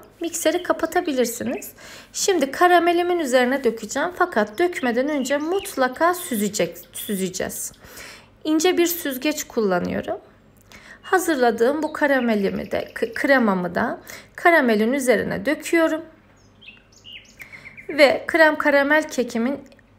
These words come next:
krem karamel kısmı şu anda hazır. Bunu kenara alacağım, bekleteceğim. Bu sırada ben kekim yapacağım. İki yumurtaya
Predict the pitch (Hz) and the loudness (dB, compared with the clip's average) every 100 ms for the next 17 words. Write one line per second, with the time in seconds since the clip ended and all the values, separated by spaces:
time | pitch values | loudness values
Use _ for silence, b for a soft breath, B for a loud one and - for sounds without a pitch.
0 | - _ - - 302 294 294 285 277 277 | -20 _ -10 2 4 4 2 2 2 2
1 | 294 294 233 254 302 - 294 240 220 285 | 0 -2 -6 -6 -6 -4 0 0 0 -2
2 | 285 233 202 262 - B B B - 320 | -2 -2 -2 -4 -6 B B B -4 -2
3 | 285 - - 311 294 294 294 220 196 190 | -2 -6 -2 2 4 4 4 4 0 0
4 | 208 247 277 277 226 208 240 285 294 311 | 0 2 -2 -2 -8 -6 -4 -4 -4 -4
5 | - 220 208 233 285 - 254 262 269 - | -2 0 0 0 -4 -4 4 4 4 -6
6 | - 262 254 214 175 170 - 208 269 - | -6 -6 -2 -2 -2 -4 -6 -6 -6 -10
7 | B B B B - - 392 349 277 254 | B B B B -6 4 4 4 2 -4
8 | - 214 196 220 | -2 -2 0 -2